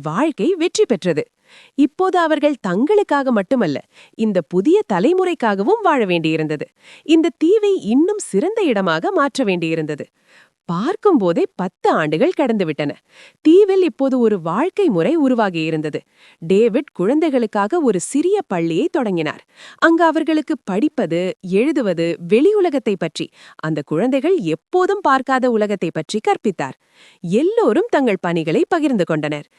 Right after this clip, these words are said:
சிலர் மீன்கள் பிடித்தனர், சிலர் விவசாயம் செய்தனர், மற்றவர்கள் குழந்தைகளை கவனித்தனர். விமானம் விழுந்த காலை அவர்கள் உயிர் பிழைத்த நாள் என்று கொண்டாடத் தொடங்கினர். அந்த நாளில் அவர்கள் பாடல்கள் பாடினர், கதைகள் சொன்னனர்,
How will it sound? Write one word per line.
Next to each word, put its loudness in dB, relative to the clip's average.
சிலர் 2
மீன்கள் 0
பிடித்தனர், -2
சிலர் 0
விவசாயம் -2
செய்தனர், -2
மற்றவர்கள் 0
குழந்தைகளை 0
கவனித்தனர். -2
விமானம் 2
விழுந்த 2
காலை 0
அவர்கள் 0
உயிர் 2
பிழைத்த -2
நாள் 0
என்று -2
கொண்டாடத் 0
தொடங்கினர். -4
அந்த -2
நாளில் 0
அவர்கள் 0
பாடல்கள் -2
பாடினர், -2
கதைகள் -2
சொன்னனர், -4